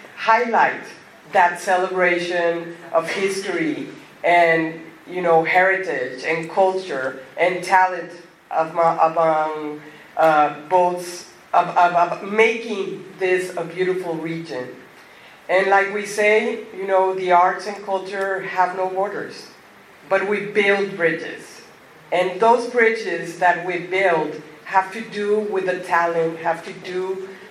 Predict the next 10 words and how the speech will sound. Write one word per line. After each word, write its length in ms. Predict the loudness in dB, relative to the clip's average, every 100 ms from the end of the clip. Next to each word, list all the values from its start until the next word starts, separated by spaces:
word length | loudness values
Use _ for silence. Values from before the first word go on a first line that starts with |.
| -6
with 180 | -2
the 80 | -2
best 600 | -2 2 4 4 -2 -14 -8
of 160 | -8 -6
the 80 |
people 680 | -10 -12 -14 -2 0 0 -2 -4
among 460 | -2 2 2 0 0
both 340 | 2 2 -4
sister 400 | -10 -10 -10 -10
cities 600 | -8 -8 -8 -10 -14 -20